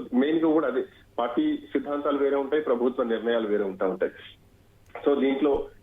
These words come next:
ఈ నిర్ణయాలు ఈ రోజు కొలిక్కి వచ్చేటువంటి అవకాశం ఉంది. మహేష్ కుమార్ గౌడ్ ఈ, ఆ,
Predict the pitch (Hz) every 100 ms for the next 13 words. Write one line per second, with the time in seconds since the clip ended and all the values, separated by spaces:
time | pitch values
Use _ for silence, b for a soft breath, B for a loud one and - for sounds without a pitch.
0 | - 127 127 127 143 147 139 151 120 123
1 | 131 123 120 123 123 117 120 110 107 107
2 | 104 117 - 113 156 113 123 - 131 123
3 | 120 120 131 180 b b - 110 113